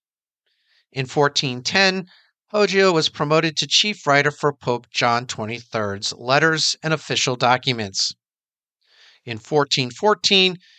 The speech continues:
he accompanied the Pope to the Council of Constance. Following this, he embarked on freelance manuscript hunting, scouring Swiss monasteries for forgotten texts. He occasionally employed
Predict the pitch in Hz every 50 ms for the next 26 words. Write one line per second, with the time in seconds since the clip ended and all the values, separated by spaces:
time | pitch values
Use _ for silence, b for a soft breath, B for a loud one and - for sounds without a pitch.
0 | b b b b 185 180 165 - - 202 208 202 214 214 214 202 190 208 180 -
1 | - 139 139 135 135 - - 147 151 - - - 127 120 117 - - 123 117 117
2 | - - - - 156 151 147 - - - 120 98 - - - - - _ _ _
3 | _ _ _ _ _ _ _ _ _ _ _ _ _ _ _ _ _ _ _ _
4 | _ - 226 254 254 226 185 151 139 127 117 104 101 110 113 147 - - - -
5 | _ _ _ _ _ _ - - 175 165 147 135 160 175 190 196 - - - 147
6 | 139 135 - - - 220 226 220 196 165 156 156 151 151 - - - - _ -
7 | 120 123 139 147 147 143 139 - - - 151 143 139 - - - - 131 127 117
8 | 110 - 107 98 - _ _ _ _ _ _ _ _ _ _ - - - - -
9 | - 156 165 175 180 190 185 185 180 175 - - - - 165 185 - - - 156
10 | 131 135 139 131 131 - - 143 135 135 135 131 127 131 - - _ _ _ _
11 | _ _ - 143 135 - - 147 - - 117 107 113 - 110 113 113 113 - -
12 | 131 113 - - - - - - _ _ _ _ _ _ _ _ _ _ _ _
13 | _ _ _ _ _ _ _ _ _ _ _ _ _ _ - 202 196 185 - 220
14 | 226 233 220 220 233 233 226 220 220 214 - - 156 143 135 135 135 135 135 143